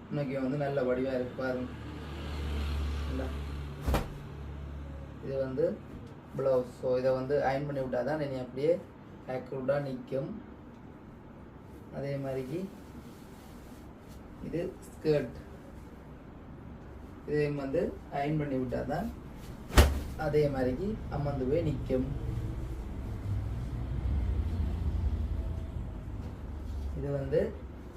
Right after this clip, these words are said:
அதுக்கு போடுற ஒரு தாவணி மாதிரி. இந்த அப்ப இதை வந்து தச்சு அந்த அக்காக்கள் உடுப்படுக்க வந்தவே, அப்ப தச்சிட்டம் தானே காட்டினாங்கள். அப்ப அவங்க வந்து தாங்கள் ரெடிமேடா எடுத்துக்கொண்டு வந்ததை விட வடிவா இருக்குன்னு சொல்லியிருந்தாங்க.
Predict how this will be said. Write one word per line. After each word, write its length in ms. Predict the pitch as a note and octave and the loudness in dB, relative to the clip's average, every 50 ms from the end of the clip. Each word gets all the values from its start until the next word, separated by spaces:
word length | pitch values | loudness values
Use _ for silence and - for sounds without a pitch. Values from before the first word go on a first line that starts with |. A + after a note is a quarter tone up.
| - - | -2 0
அதுக்கு 280 | C#3+ C#3+ D3 C#3 C#3+ C3 B2 - | 2 2 2 2 0 -2 -2 0
போடுற 260 | C3+ C3+ C3 B2 C#3 E3 | 0 2 2 6 8 10
ஒரு 220 | E3+ D#3+ D3 D3 C#3 C3+ B2+ B2 B2 B2 B2 - - - - - - - - - | 10 10 10 6 4 4 4 2 2 0 -2 -6 -10 -12 -14 -14 -14 -14 -4 0
தாவணி 380 | - C#3+ C#3+ D3 C#3+ D3 C#3 C3 | 2 4 4 4 4 4 2 2
மாதிரி. 340 | C3 B2 B2 B2 B2 B2+ B2+ - - - - - - - - - - - - - - - - - - - - - - - - | 2 2 2 0 0 -2 -4 -6 -10 -14 -16 -16 -16 -16 -16 -16 -16 -16 -16 -14 -14 -14 -14 -14 -14 -14 -14 -14 -12 -8 -4
இந்த 140 | D3 C#3+ C#3 C#3 - - - - - - - - - - - - - - - - - - - - - - - - - - - - - - | -4 -2 -4 -4 -6 -10 -12 -12 -12 -12 -12 -12 -12 -12 -10 -10 -8 -8 -6 -6 -6 -8 -8 -10 -10 -10 -10 -10 -10 -10 -10 -10 -10 -10
அப்ப 220 | - D3+ D3 D3+ | -8 -4 0 2
இதை 120 | D3 D3 D3+ | 4 6 6
வந்து 220 | D3+ D3+ D3+ D3 | 6 6 4 4
தச்சு 360 | - D3+ C#3+ C#3+ - D#3 D#3+ D#3+ D#3 D3+ D3 C#3+ C#3 C3+ C3+ | 4 4 4 4 2 2 4 6 8 8 8 6 4 2 2
அந்த 140 | C3+ C3 C3 | 4 4 4
அக்காக்கள் 340 | C3+ - D#3+ D#3 D3+ D3+ D3 | 4 6 6 6 6 6 4
உடுப்படுக்க 360 | D3 D3 C#3+ D3 D3 C#3 C#3 | 4 4 4 2 4 4 6
வந்தவே, 280 | C#3 C#3 C3+ C3+ C3+ E3 D#3+ | 4 4 4 6 6 6 6
அப்ப 200 | D3+ C#3+ C#3+ C3 | 6 4 2 2
தச்சிட்டம் 460 | C#3 C#3 B2+ - D3+ D3 D3+ D3 C#3+ | 2 0 0 0 0 0 0 0 2
தானே 280 | C#3 C3 B2+ C3 D#3+ F#3 G3+ - - - - - - - - - - - - | 2 0 2 2 0 0 -2 -4 -10 -16 -18 -16 -16 -16 -16 -16 -12 -2 2
காட்டினாங்கள். 720 | C#3 C#3+ D#3+ D3+ D3+ D3+ C#3+ C3 C3 B2+ C3 D3 F3+ G#3 A#3+ - - - - - | 4 4 4 4 4 2 2 2 2 2 4 4 4 4 2 -2 -6 -10 -10 -8
அப்ப 240 | C3+ A#2+ - C#3 C3+ | -4 0 4 4 4
அவங்க 220 | C#3 C#3+ D3 C#3+ | 4 4 6 6
வந்து 220 | C#3+ C#3+ C#3+ D#3 E3+ G#3 G#3+ - - - - - - - | 6 6 6 4 4 4 2 -2 -8 -16 -16 -16 -8 -4
தாங்கள் 380 | - C#3+ C#3+ D3+ D#3 D#3+ D3 C3 | 0 0 2 4 4 4 4 4
ரெடிமேடா 480 | C3+ C3 C#3+ D#3 E3 E3 D#3 E3+ E3 | 2 2 2 2 2 4 4 6 6
எடுத்துக்கொண்டு 440 | D#3+ D#3 D3+ D3 D3 D#3 D#3 D3+ D3+ | 6 4 2 0 0 0 0 0 2
வந்ததை 360 | D3 D3 C#3+ D3 D3 D3+ C#3+ C#3 | 2 2 2 2 4 6 6 6
விட 140 | C#3 D3 D#3 | 6 6 4
வடிவா 320 | D3+ C#3 C#3+ D3 C#3+ C#3 | 6 6 6 6 4 4
இருக்குன்னு 300 | C3+ C3 B2+ C3+ C3 C3 | 2 2 0 0 -2 0
சொல்லியிருந்தாங்க. 600 | C3+ C3 B2 B2+ B2+ B2 B2 B2 A#2+ A#2+ A#2+ | 0 0 0 0 0 0 0 0 0 0 2